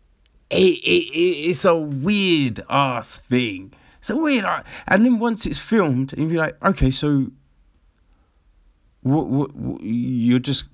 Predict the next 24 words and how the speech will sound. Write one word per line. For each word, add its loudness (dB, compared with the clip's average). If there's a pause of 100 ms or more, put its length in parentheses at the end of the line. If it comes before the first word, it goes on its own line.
(140)
oh, 2
you're 0 (160)
keeping 0
the 2
footage? -6 (160)
Like, -2 (720)
do 0
you 2
need 2
me -4
to 4
do 0
anything? 0 (140)
Like, -2 (1200)
what 2
the -2
fuck 2
happened?" -2
<laughs> -20 (760)
Like, 2 (480)
what -2
the -2 (380)
fuck 0 (520)
happened? 0